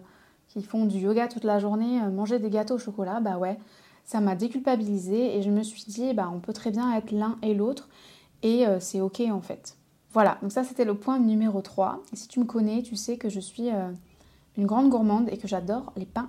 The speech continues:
au chocolat. <laughs> Bref. Le quatrième point,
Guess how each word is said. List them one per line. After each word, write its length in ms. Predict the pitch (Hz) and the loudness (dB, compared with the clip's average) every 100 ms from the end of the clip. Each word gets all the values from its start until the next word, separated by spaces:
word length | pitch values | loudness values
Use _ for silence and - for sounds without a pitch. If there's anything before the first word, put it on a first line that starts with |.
| - | -6
au 100 | 190 | -6
chocolat. 760 | - 285 277 220 196 196 196 202 220 - _ - | -6 -8 -4 -2 0 0 0 -2 -6 -16 _ -8
<laughs> 760 | - - - - 247 - _ | -6 -8 -16 -10 -10 -10 _
Bref. 300 | 233 208 202 - _ 339 359 - - - - - 226 | 0 0 0 -8 _ -16 -14 -14 -18 -20 -20 -4 2
Le 280 | 226 262 254 | 6 6 6
quatrième 580 | 247 247 294 285 254 | 2 2 2 6 6
point, 380 | 247 - 190 208 | 2 0 0 -2